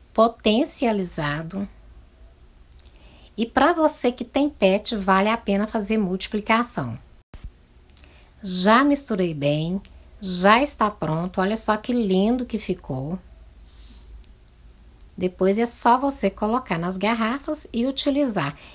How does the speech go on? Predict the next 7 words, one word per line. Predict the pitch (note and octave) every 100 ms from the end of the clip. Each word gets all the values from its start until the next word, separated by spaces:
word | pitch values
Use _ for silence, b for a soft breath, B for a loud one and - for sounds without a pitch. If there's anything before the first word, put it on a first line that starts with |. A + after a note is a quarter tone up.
| B
Eu | F#3+ C4+ F4
utilizo | F4 C4 G#3 A#3+ C#4
assim, | D4+ - F#3+ E3
gente, | C3+ C#3 -
diretamente | D#3+ A#3 A#3 A#3 C4 C4 G#3 F3 F#3 A3+
no | A#3+
piso | B3 G#3 A3 D#4 F4+